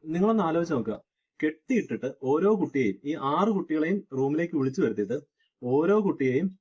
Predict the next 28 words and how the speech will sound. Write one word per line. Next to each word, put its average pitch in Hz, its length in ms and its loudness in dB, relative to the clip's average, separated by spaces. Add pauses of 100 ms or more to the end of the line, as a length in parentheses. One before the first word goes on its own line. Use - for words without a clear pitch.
(160)
മാറി 147 360 -2
മാറി 139 300 -2 (160)
കെട്ടിയിട്ടിട്ട് 143 580 -2 (380)
അവരുടെ 143 300 -2
ശരീരത്തിലൂടെ 165 840 -2 (180)
കോമ്പസും 156 600 -2
അതുപോലെ 139 340 0
കത്രിക 156 260 -2
ഉപയോഗിച്ച് 135 320 0 (360)
വരഞ്ഞുകൊണ്ട്, 165 800 2 (520)
ആ, 117 120 -4
മുറിവുണ്ടാക്കുന്നു. 123 680 2 (260)
എന്നിട്ട് 156 200 -4
ഈ 185 240 0
മുറിവിന്റെ 190 460 2
മേളില് 139 320 0 (260)
ലോഷൻ 147 500 0
ഒഴിച്ചിട്ട് 131 300 -4 (280)
ഈ 160 80 0
കുട്ടികൾ 202 420 2
കരയുന്ന 165 400 2
സമയത്ത്, 120 680 -4
ഏ, 156 40 -4 (360)
ഇവന്മാരെന്ത് 170 360 2
ചെയ്യുന്നു? 151 240 0
അട്ടഹസിച്ച് 190 680 0
ചിരിക്കുന്നു. 123 340 0 (100)
ആ 175 180 0